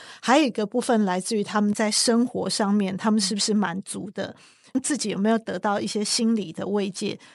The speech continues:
Speaker 1: 所以，所以身为，就是我觉得对，呃，资优教育这一块来说，我觉得我们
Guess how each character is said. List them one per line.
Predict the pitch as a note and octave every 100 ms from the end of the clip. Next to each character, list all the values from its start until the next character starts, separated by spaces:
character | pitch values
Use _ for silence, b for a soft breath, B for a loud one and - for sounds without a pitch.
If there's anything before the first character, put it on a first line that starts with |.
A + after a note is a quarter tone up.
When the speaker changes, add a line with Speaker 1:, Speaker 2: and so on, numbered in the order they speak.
| B
Speaker 1:
所 | - E4+
以， | E4+ C4+ -
所 | - E4+
以 | C4+
身 | A#3+ C4+
为， | C4 G#3+ A3 -
就 | -
是 | A#3 A#3+
我 | G#3
觉 | - F#3+
得 | G3+
对， | B3+ A3 G3 B B B B
呃， | G3+ G3
资 | -
优 | A#3+
教 | A#3+ A3+ G#3+
育 | G#3
这 | G#3+
一 | F#3+
块 | - G#3
来 | F3 F3+
说， | - G3
我 | G3
觉 | E3+
得 | G#3+
我 | G3+
们 | F#3+